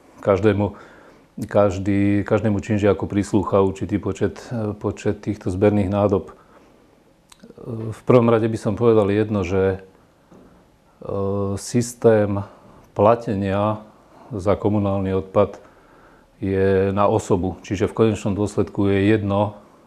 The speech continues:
e, kam ten občan z toho činžiaku ten, ten odpad, e, vyhodí. E, od-,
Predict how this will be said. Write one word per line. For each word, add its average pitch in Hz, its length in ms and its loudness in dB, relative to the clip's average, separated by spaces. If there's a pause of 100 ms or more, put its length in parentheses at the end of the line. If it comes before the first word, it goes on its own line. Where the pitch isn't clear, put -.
(220)
e, 104 240 -12
kam 98 480 0 (760)
ten 95 160 0
občan 95 320 -4
z - 80 -14
toho 98 140 -4
činžiaku 92 500 -6
ten, 95 440 -6
ten 95 240 -8
odpad, 95 560 -4
e, - 40 -20 (400)
vyhodí. 98 600 0
E, 117 60 -6 (1600)
od-, 110 240 -4